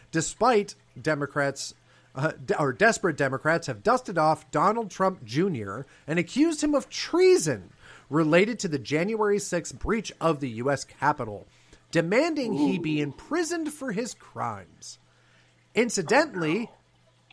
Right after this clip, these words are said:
Speaker 1: it has amused the hell out of me for five years or more how both sides toss around the word treason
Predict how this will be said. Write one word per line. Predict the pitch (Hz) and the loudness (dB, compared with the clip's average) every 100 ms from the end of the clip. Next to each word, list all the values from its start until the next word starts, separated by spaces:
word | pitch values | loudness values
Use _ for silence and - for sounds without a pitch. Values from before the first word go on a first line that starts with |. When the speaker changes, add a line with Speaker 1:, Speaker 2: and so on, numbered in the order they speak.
| _ | _
Speaker 1:
it | 175 175 | 0 2
has | 175 170 156 | 4 2 0
amused | 156 220 302 214 | -4 0 0 0
the | 214 | -2
hell | 143 226 196 | 2 2 2
out | 151 | 0
of | 139 113 | -2 -6
me | 131 160 | -8 -6
for | 196 - 120 | -8 -10 -12
five | - - 202 285 233 | -8 2 4 4 -2
years | 117 107 101 131 139 | -10 -14 -10 -10 -10
or | - 165 208 | -6 -4 -4
more | 135 101 117 | -6 -10 -10
how | 123 135 | -8 -8
both | 113 160 240 | -4 -2 -2
sides | - - 170 165 147 | -4 -4 -2 -2 -6
toss | - 143 156 | -6 -6 -6
around | 151 147 135 | -6 -8 -8
the | |
word | 113 120 117 | -10 -10 -12
treason | - 269 330 202 143 147 | -10 -4 -2 -2 -6 -8